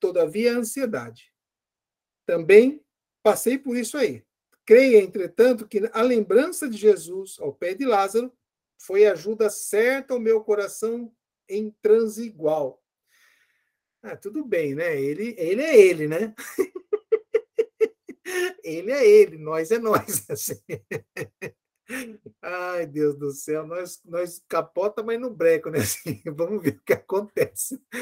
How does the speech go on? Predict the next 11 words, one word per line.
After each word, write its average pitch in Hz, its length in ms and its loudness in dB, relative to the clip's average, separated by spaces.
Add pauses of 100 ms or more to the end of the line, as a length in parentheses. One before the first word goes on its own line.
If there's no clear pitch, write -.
(280)
Na 180 160 -8
hora 208 280 2
H, 196 460 -4
vamos 185 180 -8
combinar, 262 400 -4
alguém 233 360 0
volta 220 340 0
e 302 40 -4
conta, 240 440 0
tá? 220 340 -4 (580)
Continuando, 262 1400 2